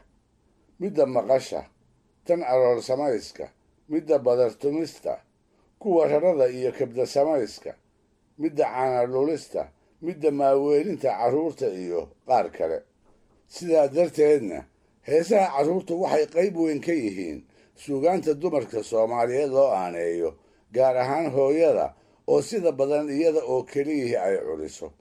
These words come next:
Taas sababteeda in la gartaana ma aha wax inagu adag, marba hadday iyadu tahay ababka ilmaha ruuxa mar walbaba u taagan.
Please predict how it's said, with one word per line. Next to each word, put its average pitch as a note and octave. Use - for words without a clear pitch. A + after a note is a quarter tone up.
Taas G3+
sababteeda E3+
in F3
la A#2+
gartaana A2
ma D#3+
aha A#2+
wax B2+
inagu B2+
adag, E2
marba D3+
hadday D3+
iyadu D3
tahay F2
ababka D3
ilmaha B2+
ruuxa B2+
mar D3+
walbaba B2+
u E3+
taagan. D#2